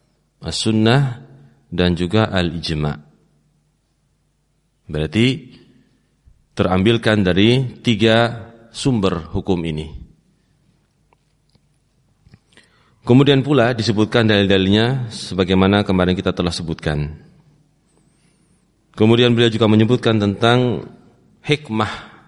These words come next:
daripada puasa. Salah satunya adalah seseorang akan merasakan tentang apa? Pedihnya orang-orang miskin ketika mereka menghadapi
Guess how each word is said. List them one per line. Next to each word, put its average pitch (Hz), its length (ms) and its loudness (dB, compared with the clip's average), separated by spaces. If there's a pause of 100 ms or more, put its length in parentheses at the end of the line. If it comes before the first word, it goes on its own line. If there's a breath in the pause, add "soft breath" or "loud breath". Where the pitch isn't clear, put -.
(160)
daripada 98 720 -2
puasa. 90 480 -4
Salah 110 260 0
satunya 113 460 2
adalah 101 480 -2 (1040 soft breath)
seseorang 110 560 0
akan 104 180 -2
merasakan 101 580 0 (440)
tentang 104 320 2 (100)
apa? 98 160 2 (1300 loud breath)
Pedihnya 98 800 0 (160)
orang-orang 98 400 0
miskin 95 480 0
ketika 87 400 -6
mereka 92 320 -2
menghadapi 87 800 -4